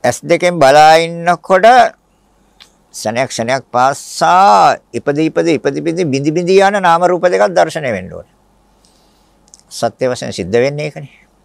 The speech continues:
ඒකනේ සත්‍ය වශයෙන් සිද්ධ වෙන්නේ. නැතුව පුජ්‍යලයක්, එහෙම් පුජ්‍යලයක් දැක්කට ප්‍රශ්නයක් නැහැ. හැබැයි මනසින් දකින්න ඕනේ ඉපද, ඉපද, ඉපද බිඳි, බිඳි යන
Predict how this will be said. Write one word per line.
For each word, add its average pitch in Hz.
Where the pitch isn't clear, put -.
ඒකනේ 104
සත්‍ය 107
වශයෙන් 113
සිද්ධ 110
වෙන්නේ. 151
නැතුව 104
පුජ්‍යලයක්, 127
එහෙම් 120
පුජ්‍යලයක් 160
දැක්කට 127
ප්‍රශ්නයක් 117
නැහැ. 135
හැබැයි 156
මනසින් 165
දකින්න 123
ඕනේ 156
ඉපද, 110
ඉපද, 120
ඉපද 113
බිඳි, 110
බිඳි 123
යන 147